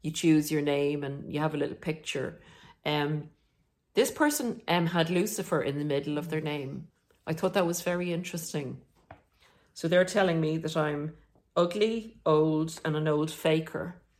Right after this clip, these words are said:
and that I'm going to be going to hell. Well, that's an interesting one, that's all I can say.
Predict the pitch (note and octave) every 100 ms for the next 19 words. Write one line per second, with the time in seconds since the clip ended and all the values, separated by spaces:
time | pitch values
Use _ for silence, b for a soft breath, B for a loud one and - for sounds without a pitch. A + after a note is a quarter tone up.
0 | _ _ _ _ D#3 D3+ C#3+ D#3+ - -
1 | D3+ D3+ D3+ D3+ - D3+ D3+ D3+ E3 E3
2 | D3 C3+ D3+ D#3+ _ _ _ _ _ _
3 | _ _ A3 A3+ A3 - - _ _ _
4 | _ _ _ _ _ _ _ _ _ _
5 | _ _ _ G#3+ G#3+ G#3+ G3 G3 D#3+ -
6 | D3 C3 C#3 C#3+ D3 C#3+ D3+ C3+ - D#3
7 | C3 C#3+ D#3